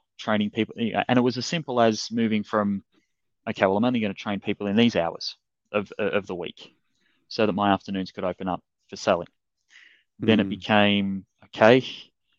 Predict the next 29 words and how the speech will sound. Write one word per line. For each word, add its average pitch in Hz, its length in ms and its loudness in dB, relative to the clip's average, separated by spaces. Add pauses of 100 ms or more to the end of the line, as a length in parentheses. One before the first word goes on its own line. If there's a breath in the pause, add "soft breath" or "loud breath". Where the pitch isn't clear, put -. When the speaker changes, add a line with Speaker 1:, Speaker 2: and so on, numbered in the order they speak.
(340)
Speaker 1:
I'm 107 140 -2
gonna 98 180 -2
minimize 101 460 0
how 101 100 0
many 98 160 -4
mornings 127 380 -2
a 95 60 -6
week 92 240 -6
I'll - 100 -12
work. - 260 -8 (880)
And 107 180 2
then 104 80 2
it 101 60 0
obviously 101 320 -2
got - 160 -8
to - 80 -20
the - 80 -12
point 98 320 -6
where, 95 380 2 (380)
you - 200 -18
know, 85 60 -12
I - 40 -14
kept - 300 -8
a 90 40 -8
handful, 107 480 -2
but 95 140 -6
realistically 98 680 -2
it - 20 -2
was, - 160 -10